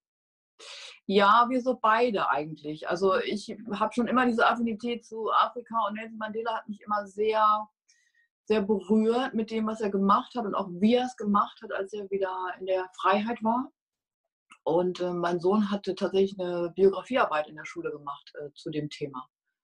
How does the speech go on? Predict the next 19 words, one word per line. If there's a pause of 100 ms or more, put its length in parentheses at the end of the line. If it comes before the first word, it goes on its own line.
(340)
Ja. (880)
Und
da
hatten
wir
eine
ganz
spannende
Geschichte,
ähm, (680)
in
Afrika
selber, (720)
um
auf
diese
Insel
zu
kommen.